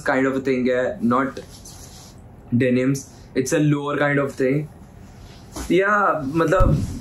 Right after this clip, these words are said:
मैं इसके बारे में कुछ नहीं बोल सकता because इसकी वीडियो ही सब कुछ आपको बता रही है। तो yes, I love this outfit, ये पूरा सेट,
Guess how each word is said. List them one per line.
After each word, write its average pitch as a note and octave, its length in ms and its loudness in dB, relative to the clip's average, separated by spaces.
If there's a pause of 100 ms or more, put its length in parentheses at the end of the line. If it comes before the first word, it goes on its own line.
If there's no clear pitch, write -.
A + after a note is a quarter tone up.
(340)
मैं E3+ 100 0
इसके F#3+ 180 0
बारे F#3+ 160 0
में F#3 100 -4
कुछ F3 160 -2
नहीं F3 80 0
बोल D3+ 140 2
सकता C#3+ 300 0
because D3 360 0
इसकी C#3 260 0
वीडियो C3 380 4
ही C3 100 4
सब C3 200 0
कुछ B2+ 160 0
आपको A2+ 200 -2
बता G#2 280 0
रही G2 180 2
है। G#2 120 0 (560)
तो C3+ 60 2
yes, D#3 320 2
I C#3+ 100 4 (180)
love C3+ 280 0
this D3+ 200 0
outfit, C3+ 360 0 (840)
ये B2+ 180 4
पूरा C3 200 2 (120)
सेट, C3 360 0